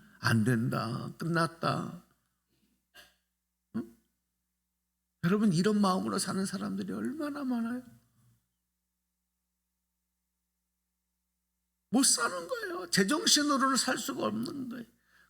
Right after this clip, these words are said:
그러니까 버텨보려고 술을 마셔대고, 막 약에 취하고, 마약에 취하고, 도박에 취하고, 쾌락에 취하고.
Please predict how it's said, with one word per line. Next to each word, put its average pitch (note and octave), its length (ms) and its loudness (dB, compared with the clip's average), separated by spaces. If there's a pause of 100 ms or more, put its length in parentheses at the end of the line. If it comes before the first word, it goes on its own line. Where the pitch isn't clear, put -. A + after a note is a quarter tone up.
그러니까 C3 680 0 (680)
버텨보려고 C#3+ 840 0
술을 A#3+ 420 -2
마셔대고, F#3+ 1160 -4 (1160)
막 B2 200 -4
약에 D#3+ 480 2
취하고, - 720 -4 (540)
마약에 G3+ 580 2
취하고, A3 640 -6 (1040)
도박에 G3 500 4
취하고, G#3+ 720 -2 (540)
쾌락에 C4 540 2
취하고. B2+ 600 -4